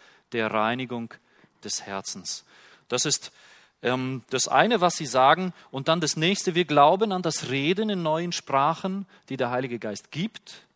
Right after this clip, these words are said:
Und das ist das anfängliche Zeichen der Taufe im Heiligen Geist ist. Nun, ähm, das sind im Prinzip, wenn man das so will, das ist, glaub ich, so der Kern von dem, was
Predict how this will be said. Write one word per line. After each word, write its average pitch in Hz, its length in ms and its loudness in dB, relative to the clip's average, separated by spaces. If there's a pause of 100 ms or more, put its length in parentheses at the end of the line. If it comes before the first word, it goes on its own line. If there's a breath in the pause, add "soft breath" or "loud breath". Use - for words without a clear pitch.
(360)
Und 143 180 -8
das 147 160 0
ist - 160 -8
das - 220 -8
anfängliche 151 680 -8
Zeichen 120 540 -4
der 110 140 -8
Taufe 113 540 -4 (480 loud breath)
im 123 180 -8
Heiligen 123 320 -2
Geist 101 380 -6
ist. - 280 -12 (680 soft breath)
Nun, 147 240 -4 (960 soft breath)
ähm, 135 300 -2
das 147 140 0
sind 208 240 -2 (340)
im 160 100 -4
Prinzip, 165 520 -8
wenn 151 180 -6
man 147 100 -4
das 143 160 -6
so 139 140 -6
will, 175 160 0
das 175 180 -4
ist, - 180 -6 (280)
glaub 143 180 -2
ich, 143 80 -10
so 151 140 -8
der 131 100 -2
Kern 147 480 -4
von 139 220 -10
dem, 151 240 -6
was - 260 -4